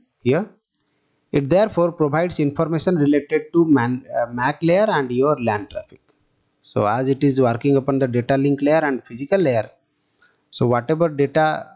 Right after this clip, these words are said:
transferred between a, uh, the mac layer and your lan traffic, they, that data will be stored by your armon.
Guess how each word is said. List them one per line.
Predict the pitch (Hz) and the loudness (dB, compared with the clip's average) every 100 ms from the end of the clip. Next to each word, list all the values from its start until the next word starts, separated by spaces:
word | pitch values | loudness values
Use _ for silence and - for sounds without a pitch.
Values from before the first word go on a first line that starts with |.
| _ | _
transferred | - 127 - 156 147 | -4 -4 -2 -2 0
between | 139 147 147 143 - - - | -2 2 4 4 0 -6 -2
a, | 131 131 123 - 151 131 | 2 2 0 -6 -4 0
uh, | 123 | 0
the | 117 123 | 2 2
mac | 123 127 139 | 2 2 0
layer | 156 170 170 | 0 2 0
and | 135 123 | -2 0
your | 123 123 120 113 120 | 0 0 -2 -8 -6
lan | 123 165 | -2 0
traffic, | 185 151 - 120 _ _ _ _ _ | 0 -2 -4 -14 _ _ _ _ _
they, | 104 101 143 - | -6 0 0 0
that | 113 127 151 | -2 -2 0
data | 147 139 143 | -2 -2 0
will | 131 127 | -2 -2
be | 131 | -2
stored | - 120 110 | 0 -2 0
by | 107 | 0
your | 107 139 | 0 0
armon. | 117 - - | -2 -4 -12